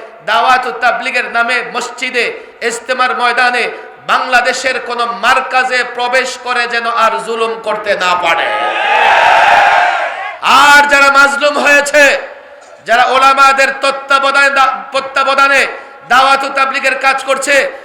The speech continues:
তারা টঙ্গী ইজতেমায় দাওয়াত ও তাবলিগের কাজ করবে, বাংলাদেশের প্রত্যেকটা মারকাজে দাওয়াত ও তাবলিগের কাজ করবে, মসজিদে করবে। জালেম যদি জুলুম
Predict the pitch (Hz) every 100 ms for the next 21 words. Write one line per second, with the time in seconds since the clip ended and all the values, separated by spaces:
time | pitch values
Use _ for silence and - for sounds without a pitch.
0 | - 254 269 269 277 269 262 269 269 262
1 | 254 262 262 269 269 262 269 262 - 269
2 | 262 269 262 302 320 - - - 262 262
3 | 254 262 269 262 269 269 277 269 269 269
4 | 269 277 262 262 262 262 269 269 262 269
5 | 262 269 269 - 262 277 302 320 - -
6 | - 277 - 285 269 262 269 269 262 190
7 | - - - - 247 262 269 262 226 262
8 | 262 269 208 - - 151 160 269 285